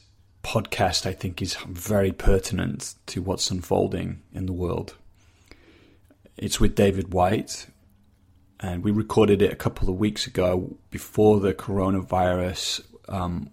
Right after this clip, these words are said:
was taking root in Europe, where I'm based, and in America, where he's based.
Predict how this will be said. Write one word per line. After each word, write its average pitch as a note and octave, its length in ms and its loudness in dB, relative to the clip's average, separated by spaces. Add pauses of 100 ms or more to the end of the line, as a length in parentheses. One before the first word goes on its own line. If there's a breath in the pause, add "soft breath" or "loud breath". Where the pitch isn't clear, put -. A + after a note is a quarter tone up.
was F2+ 840 0
taking F#2+ 360 -4
root F#2+ 380 -2
in F2+ 100 -2
Europe, F#2 460 0 (160)
where F#2 140 0
I'm F2+ 160 -2
based, F2+ 420 -2
and F2 100 -4
in F2 220 -2 (360 loud breath)
America, F#2 680 2
where F2 140 -6
he's F#2 180 -4
based. - 600 -6